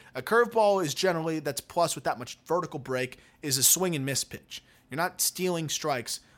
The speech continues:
or getting called strikes as much with a vertical breaking curveball like you are with a slider. So he's forced to locate the fastball, and if he's not locating the fastball, all he has is that curveball, which, again, guys are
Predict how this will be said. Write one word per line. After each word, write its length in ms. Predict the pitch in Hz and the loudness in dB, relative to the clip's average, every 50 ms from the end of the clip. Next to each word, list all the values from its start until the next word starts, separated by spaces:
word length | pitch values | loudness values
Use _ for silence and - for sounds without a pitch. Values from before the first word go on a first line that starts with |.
| _ - | _ -8
or 100 | 139 143 | -6 -4
getting 180 | 151 156 143 | -4 -4 -4
called 300 | 131 - 156 160 160 147 | -4 -4 -2 -2 0 0
strikes 320 | - - 160 139 131 - 135 | 0 0 -2 -2 -2 -4 -6
as 80 | 120 | -6
much 300 | 131 127 123 113 - - - _ _ _ | -4 -4 -4 -6 -6 -10 -12 _ _ _
with 160 | 131 127 - | -8 -6 -6
a 100 | 123 107 - - _ _ - 101 113 | -6 -8 -10 -14 _ _ -20 -6 -2
vertical 320 | 156 175 185 170 - 175 | 0 2 2 0 -2 -4
breaking 360 | 143 156 151 147 147 143 120 | -4 -4 -4 -4 -4 -6 -8
curveball 360 | - 147 139 135 131 131 127 | -6 -4 -4 -4 -4 -4 -4
like 180 | 120 113 110 - | -4 -6 -6 -8
you 120 | 120 120 | -8 -6
are 140 | 110 110 107 | -6 -6 -6
with 120 | 104 104 113 | -8 -8 -6
a 60 | 104 | -4
slider. 500 | - - 240 254 247 220 175 127 113 - - - - _ | -4 -2 0 0 2 2 0 0 -2 -6 -10 -20 -14 _
So 280 | - - 196 180 170 151 | -2 2 2 4 2 2
he's 400 | 139 151 185 196 180 - - - _ | -2 -4 -4 -2 -2 -2 -2 -4 _
forced 340 | - - 196 214 226 226 - | -8 0 2 2 2 2 0
to 80 | 170 | 0
locate 380 | 151 147 151 143 - 139 135 - | 0 0 0 0 -2 -4 -6 -6
the 80 | - 113 | -8 -10
fastball, 580 | - 131 120 117 120 - - - 120 117 120 | -8 -6 -4 -4 -4 -4 -4 -4 -4 -4 -4
and 100 | 123 120 | -4 -6
if 40 | - | -8
he's 140 | 113 117 165 | -8 -2 0
not 160 | 220 226 196 | 0 0 0
locating 300 | 156 143 - 151 135 123 | -2 -6 -6 -6 -6 -6
the 60 | 110 | -6
fastball, 560 | - 131 117 113 110 - - 123 113 113 - - - - - _ | -6 -8 -6 -6 -6 -6 -4 -6 -6 -6 -8 -12 -16 -20 -8 _
all 140 | 165 185 202 | 0 2 2
he 100 | 185 175 | 4 4
has 200 | 156 151 139 139 | 2 2 2 0
is 120 | 131 - | -2 -4
that 180 | - 123 113 - | -6 -6 -8 -8
curveball, 480 | - 156 156 139 127 139 131 131 127 120 | -4 -4 -4 -2 -2 -2 -2 -2 -2 -2
which, 260 | 120 120 - - - _ _ _ | -4 -6 -8 -10 -12 _ _ _
again, 140 | - 151 143 | -8 -6 -4
guys 220 | 131 139 143 135 | -2 -2 -2 -2
are 60 | 131 | -2